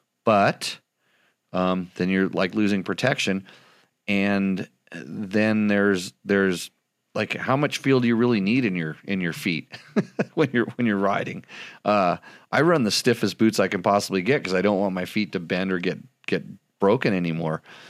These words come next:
But, uh, the, the, I'm not sure about, like, losing the,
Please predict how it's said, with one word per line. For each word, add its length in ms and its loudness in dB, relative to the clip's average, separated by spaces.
But, 240 4
uh, 340 4
the, 480 4
the, 280 0
I'm 100 -2
not 220 -2
sure 240 0
about, 260 0
like, 220 -4
losing 500 2
the, 300 2